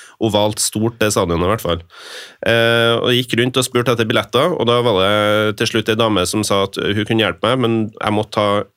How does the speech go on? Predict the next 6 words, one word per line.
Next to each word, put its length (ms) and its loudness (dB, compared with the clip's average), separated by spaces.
rwandesisk 760 -2
sim-kort 560 -2
for 140 -2
å 100 -2
få 160 -4
bestilt, 400 -4